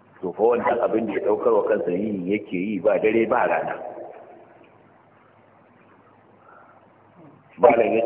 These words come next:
ce, "Wa akhbara anna zalika wa'dun mu'akkadun alayhi fi ashrafi kutubi." Allah ya bada labarin cewa wannan alkawari ne da yi, kuma ya karfafa alkawari ne mai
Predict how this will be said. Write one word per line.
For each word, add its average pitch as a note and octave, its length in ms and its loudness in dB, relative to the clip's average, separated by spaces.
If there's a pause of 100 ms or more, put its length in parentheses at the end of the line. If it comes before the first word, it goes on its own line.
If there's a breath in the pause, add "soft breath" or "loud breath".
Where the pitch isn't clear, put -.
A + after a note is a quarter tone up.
ce, G#2+ 240 0
"Wa F2+ 160 2
akhbara A2+ 480 4 (400)
anna A2+ 220 2
zalika A2 440 2
wa'dun G#2+ 580 4
mu'akkadun C3 680 2
alayhi F2+ 360 0 (240)
fi - 120 -8 (200)
ashrafi B2 400 0
kutubi." - 360 -4 (800)
Allah G#2+ 200 4
ya G#2+ 60 4
bada A2+ 220 4
labarin G#2+ 420 2
cewa A#2 240 4
wannan - 240 2
alkawari C#3+ 380 2
ne B2+ 100 -2
da A2+ 80 0
yi, B2+ 240 0
kuma C#3+ 180 2
ya D#3 140 4
karfafa C#3+ 540 4 (800)
alkawari D3 420 2
ne C#3+ 120 2
mai C3 140 2